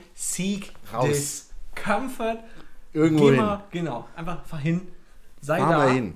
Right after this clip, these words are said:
Speaker 1: sei da ein paar Tage und fahr wieder zurück.
Speaker 2: Sei da ein paar Tage und fahr wieder zurück.
Speaker 1: Ja, das hab ich mir gedacht. Und da hab ich gesagt, okay, da muss ich natürlich mit dem Thema verbinden, worauf ich auch Bock hab.
Speaker 2: Schon klar.
Speaker 1: Movies, Alter, Movies.
Speaker 2: Wo warst du
Speaker 1: Deswegen,
Speaker 2: jetzt
Speaker 1: äh,
Speaker 2: genau?
Speaker 1: ich war auf der Berlinale.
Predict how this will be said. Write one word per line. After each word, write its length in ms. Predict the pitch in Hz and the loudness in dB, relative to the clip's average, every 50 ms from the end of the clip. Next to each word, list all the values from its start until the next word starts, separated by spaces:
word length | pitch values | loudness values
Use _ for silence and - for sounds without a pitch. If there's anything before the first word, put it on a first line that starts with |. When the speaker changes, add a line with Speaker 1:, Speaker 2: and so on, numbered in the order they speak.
| - - | -10 -8
Speaker 1:
sei 240 | 156 170 190 240 269 | -6 -4 -4 -2 -2
da 220 | 262 240 240 254 | 0 0 0 -2
ein 60 | 254 202 | -2 -6
paar 120 | - 220 | -12 -14
Tage 380 | - 196 208 214 202 208 208 202 | -8 -6 -4 -4 -2 -4 -6 -4
und 240 | - 170 160 160 160 | -4 -4 -4 -4 -6
fahr 320 | - - - - 170 190 | -10 -12 -10 -6 -4 -4
wieder 220 | 190 175 185 175 180 | -2 -2 -2 -4 -4
zurück. 420 | - 160 147 147 143 - - - - - | -6 -6 -6 -6 -8 -8 -10 -12 -12 -10
Speaker 2:
Sei 320 | - - - 127 135 165 160 | -6 -2 2 6 6 8 8
da 220 | 143 139 139 147 | 8 8 8 6
ein 100 | 147 139 | 4 0
paar 160 | 135 135 131 135 | -2 -4 -4 -2
Tage 440 | - 135 127 135 131 127 135 135 139 - | 0 2 2 2 2 -2 -4 -8 -8 -10
und 180 | - 117 113 110 | -8 -8 -8 -8
fahr 280 | - - 123 127 120 | -6 -4 -4 -4 -2
wieder 180 | 110 117 117 - | -4 -4 -6 -6
zurück. 220 | - - - 98 95 - - | -8 -10 -10 -8 -8 -10 -10
Speaker 1:
Ja, 80 | - - - - _ | -14 -20 -20 -16 _
das 160 | 143 151 151 185 | -10 -8 -8 -8
hab 60 | 175 | -6
ich 80 | 139 | -6
mir 100 | 160 147 | -8 -8
gedacht. 220 | 143 151 156 143 - - - - - - | -6 -6 -8 -8 -8 -12 -16 -20 -16 -10
Und 60 | 127 | -6
da 60 | 131 135 | -4 -4
hab 40 | 135 | -4
ich 160 | 127 135 - | -4 -6 -6
gesagt, 240 | 127 123 127 123 143 139 - | -6 -6 -2 0 0 0 0
okay, 100 | - - | -2 -2
da 80 | 135 123 | -2 0
muss 140 | 135 143 143 | 0 -2 -4
ich 100 | - 147 | -4 -6
natürlich 340 | 135 - - 135 120 - - | -8 -8 -8 -10 -10 -10 -12
mit 100 | 131 123 | -12 -10
dem 100 | 117 113 | -10 -12
Thema 280 | - - 139 139 139 131 | -10 -8 -6 -6 -6 -6
verbinden, 340 | - 117 98 104 104 107 107 | -8 -12 -14 -14 -14 -14 -14
worauf 240 | 104 98 101 110 113 | -14 -16 -16 -16 -16
ich 60 | 101 | -18
auch 60 | 98 | -18
Bock 220 | - 113 110 - | -18 -18 -16 -14
hab. 140 | 113 123 165 190 - - - - - - - - | -14 -14 -14 -16 -18 -20 -20 -20 -20 -20 -20 -20
Speaker 2:
Schon 240 | - - - 92 | -18 -16 -14 -14
klar. 200 | - - - - | -14 -12 -10 -8
Speaker 1:
Movies, 840 | 143 185 285 339 349 349 277 226 185 147 131 123 117 - - - - - - - | -6 -4 -4 -4 -2 -2 -2 -2 0 0 0 -2 -2 -6 -8 -10 -12 -18 -18 -18
Alter, 220 | - - 107 107 - | -16 -16 -16 -16 -16
Movies. 360 | 107 123 139 196 202 196 196 | -16 -14 -14 -14 -14 -14 -16
Speaker 2:
Wo 20 | - | -18
warst 380 | - - - 151 - 143 - | -20 -20 -20 -10 -8 -6 -4
du 40 | 139 | -2
Speaker 1:
Deswegen, 140 | 196 196 196 165 | -2 -2 -2 -4
Speaker 2:
jetzt 100 | 156 110 | -6 -6
Speaker 1:
äh, 80 | 156 170 175 | -6 -6 -4
Speaker 2:
genau? 120 | - 190 - - - - - - - - | -6 -6 -8 -12 -16 -20 -20 -20 -20 -18
Speaker 1:
ich 100 | - 175 | -16 -14
war 60 | 175 | -14
auf 60 | 165 | -12
der 100 | 170 160 | -12 -12
Berlinale. 480 | 156 156 156 156 165 165 156 151 185 | -10 -8 -8 -8 -10 -10 -12 -12 -14